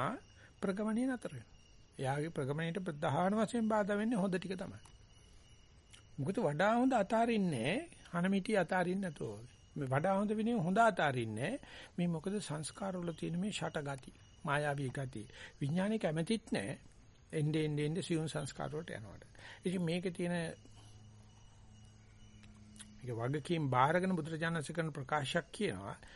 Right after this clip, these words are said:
ආර්ය අෂ්ටාංග මාර්ගය සංස්කාරයක් කියලා කියනවා. බුදුරජාණන් වහන්සේ විසින් සකස් කරන ලද. හැබැයි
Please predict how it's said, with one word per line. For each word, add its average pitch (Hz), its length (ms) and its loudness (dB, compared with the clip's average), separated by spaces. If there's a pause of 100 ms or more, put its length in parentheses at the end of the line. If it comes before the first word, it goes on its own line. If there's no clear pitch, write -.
(240)
ආර්ය 156 300 0
අෂ්ටාංග 185 580 2
මාර්ගය 170 580 2
සංස්කාරයක් 127 720 0
කියලා - 240 -14
කියනවා. - 280 -18 (1120)
බුදුරජාණන් 139 380 0
වහන්සේ 147 280 -2
විසින් 147 240 -2
සකස් - 280 -4
කරන 135 180 -8
ලද. 95 240 -12
හැබැයි 170 380 0